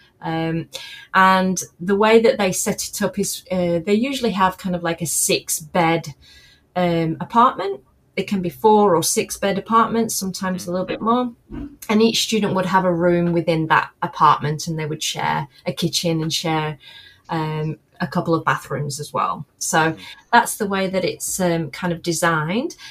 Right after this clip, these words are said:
Um, and a lot of our students do stay on campus because, um, it, everything's included in the price, and we do try to make, um,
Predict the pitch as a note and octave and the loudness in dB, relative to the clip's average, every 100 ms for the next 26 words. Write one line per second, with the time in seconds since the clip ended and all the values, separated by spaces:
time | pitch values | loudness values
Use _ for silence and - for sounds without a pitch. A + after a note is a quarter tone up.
0 | - - - F#3 F3+ F3+ - F#3+ F#3+ - | -20 -8 0 4 4 2 -2 -4 -4 -4
1 | C4+ E4+ F4 E4 C4 - A#3 G#3 - - | 0 2 4 4 2 0 -2 -2 -4 -2
2 | G3+ G3+ - F#3+ G3+ - G3 G3 E4 G4 | -2 -2 0 0 0 -2 -4 -4 -4 -4
3 | - G3+ G#3 F#3 - - - F3+ E3+ E3+ | -6 -8 -2 -2 0 -4 -4 -2 0 0
4 | E3+ - - - - G3+ G#3 - G#3 G#3 | -2 -6 -8 -8 -4 -2 0 2 0 0
5 | G3+ - F#3+ F#3+ G3 F3+ F3+ F3+ F3 F#3 | -2 0 0 0 0 0 -2 -4 -2 -2
6 | C#4 - G#3 G3 F#3 F#3+ F#3+ F#3 F3+ - | -2 0 0 0 0 0 2 2 2 0
7 | F#3 F3 - - F3+ F3 E3+ | 0 0 -2 -6 -2 -2 -2